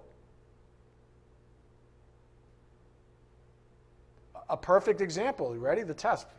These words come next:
Open up your Bi-, not, not now, but go home, open up your Bible, start reading. I don't know. Uh, read, uh, Galatians. I don't care.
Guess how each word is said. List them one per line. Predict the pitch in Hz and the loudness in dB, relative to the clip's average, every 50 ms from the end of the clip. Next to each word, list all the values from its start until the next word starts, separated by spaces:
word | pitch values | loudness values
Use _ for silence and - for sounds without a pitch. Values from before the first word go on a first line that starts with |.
| - | -6
Open | 135 147 147 - 151 | -4 -4 -4 -4 -6
up | 160 170 190 | -6 -6 -8
your | 233 214 | -6 -2
Bi-, | 185 156 143 | -2 0 0
not, | 131 135 139 139 - 135 - | -2 -4 -6 -8 -8 -12 -12
not | 135 143 143 135 | -12 -10 -10 -8
now, | 131 123 | -8 -8
but | 117 110 120 - - - - - - - - - - - - - | -8 -10 -12 -16 -18 -20 -20 -20 -20 -20 -20 -20 -20 -20 -14 -6
go | 135 160 | -2 0
home, | 170 185 170 160 165 170 - - | 2 2 2 2 0 -2 -6 -6
open | 165 143 143 175 | -6 -4 -4 -4
up | 190 185 | -4 -4
your | 240 208 | -4 0
Bible, | 165 151 143 135 135 143 139 | 4 4 4 4 4 0 -4
start | - - 180 185 196 202 | 2 6 8 8 8 8
reading. | 202 214 214 196 143 113 101 - - - - | 4 2 2 2 0 -4 -8 -12 -18 -16 -8
I | - 151 | -4 -4
don't | 170 143 | -4 -4
know. | 127 123 123 123 - - - - - - - - - - - - - - - - - - - 143 | -6 -8 -10 -14 -18 -20 -20 -20 -20 -20 -20 -20 -20 -20 -20 -20 -20 -20 -20 -20 -20 -18 -8 -4
Uh, | 143 147 147 147 143 147 143 | -2 0 2 2 4 2 2
read, | 143 147 165 180 180 180 170 170 | 0 -2 -4 -4 -4 -4 -2 2
uh, | 165 165 156 151 147 | 4 6 6 6 4
Galatians. | 143 131 127 135 139 143 139 135 - - 104 101 95 - | 2 -4 -6 -4 -2 -2 -2 -2 -4 -8 -14 -16 -18 -18
I | - | -18
don't | 110 98 | -18 -18
care. | - 104 101 104 | -18 -18 -20 -20